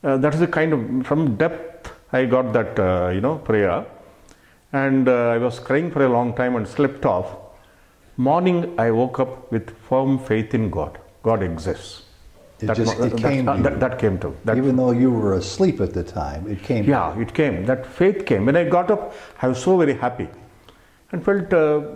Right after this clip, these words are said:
Speaker 1: when did I feel that I didn't believe in God? That was the question which was occurring to me. Complete faith.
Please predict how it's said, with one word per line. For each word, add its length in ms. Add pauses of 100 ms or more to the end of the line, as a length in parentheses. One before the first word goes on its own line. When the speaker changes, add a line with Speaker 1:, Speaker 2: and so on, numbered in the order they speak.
Speaker 1:
when 120
did 140
I 100
feel 280
that 240
I 100
didn't 280
believe 240
in 140
God? 340
That 100
was 140
the 60
question 280
which 140
was 120
occurring 420
to 80
me. 160 (540)
Complete 400
faith. 380